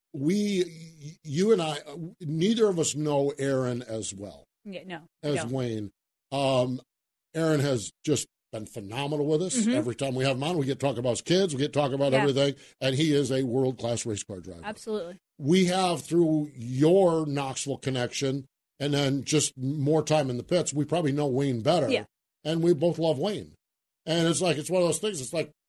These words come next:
Speaker 1: two of our kids fighting, you know what I mean?
Speaker 2: <laughs>
Speaker 1: It's just like, "Oh, well," and, and 'cause we love and respect all of them, and,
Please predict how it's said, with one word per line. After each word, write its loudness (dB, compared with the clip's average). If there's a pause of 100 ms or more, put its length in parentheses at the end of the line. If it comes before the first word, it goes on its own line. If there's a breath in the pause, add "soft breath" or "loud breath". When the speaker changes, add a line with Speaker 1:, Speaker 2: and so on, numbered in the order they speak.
(160)
Speaker 1:
two 2
of -2
our -6
kids -2
fighting, -10 (180)
you 0
know -2
what 4
I 0
mean? 0
Speaker 2:
<laughs> -
Speaker 1:
It's -2
just -2
like, 2
"Oh, 0
well," 0
and, -2
and -2
'cause -2
we 2
love 0
and 0
respect -2
all 2
of -2
them, 0
and, -4